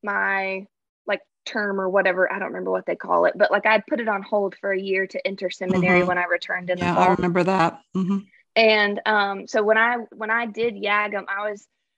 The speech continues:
Speaker 1: eager to serve wherever, but also very interested in serving in a congregational setting and serving with youth and young adults, um, because I wanted to see, like, is this something, like, I'd done some with an internship my senior year in college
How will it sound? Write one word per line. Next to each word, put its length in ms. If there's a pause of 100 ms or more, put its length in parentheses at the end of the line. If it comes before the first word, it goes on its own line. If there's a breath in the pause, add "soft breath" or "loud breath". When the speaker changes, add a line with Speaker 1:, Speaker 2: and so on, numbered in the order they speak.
(240)
Speaker 1:
eager 340
to 140
serve 420
wherever, 600
but 200
also 320
very 380
interested 580
in 160
serving 440
in 80
a 60
congregational 880
setting 480
and 160
serving 440
with 200 (200)
youth 340
and 180
young 140
adults, 500 (400 soft breath)
um, 240
because 300
I 80
wanted 300
to 80 (100)
see, 260
like, 380
is 140
this 200
something, 600 (320)
like, 100
I'd 160
done 240
some 400
with 160
an 120
internship 540
my 120
senior 380
year 380 (400 soft breath)
in 120
college 580